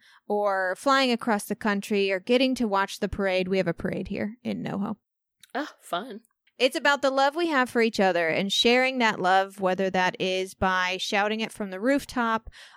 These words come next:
Speaker 1: or wearing a mask to protect each other or making sure our fellow human beings are taken care of no matter what their income is, who they voted for,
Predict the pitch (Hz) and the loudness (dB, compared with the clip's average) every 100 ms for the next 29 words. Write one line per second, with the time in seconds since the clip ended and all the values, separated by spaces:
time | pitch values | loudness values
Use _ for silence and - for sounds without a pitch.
0 | - 208 202 196 190 185 - 202 202 202 | -2 0 2 0 0 -4 -4 -2 -2 -2
1 | 196 180 180 208 214 - - - 226 254 | -4 -2 0 0 -4 -12 -18 -6 -2 -2
2 | 233 214 233 214 214 196 190 190 - - | 0 0 -2 -2 -2 0 -2 -4 -10 -20
3 | _ _ 208 208 233 262 262 - 262 247 | _ _ -4 2 2 2 0 2 4 4
4 | 185 220 - 220 233 233 240 226 226 196 | 4 2 2 2 2 0 0 0 2 0
5 | 190 196 185 214 196 226 226 196 185 185 | 0 -4 -4 -4 -4 -4 -4 0 2 0
6 | 185 202 190 185 185 190 233 - 247 - | 0 -2 0 0 0 2 0 2 0 0
7 | 254 269 277 262 254 247 240 - - _ | -4 -4 -4 0 0 0 -4 -10 -20 _
8 | - 320 294 254 208 202 202 196 - 196 | 0 4 8 8 6 2 2 0 0 0
9 | 190 196 | 2 -2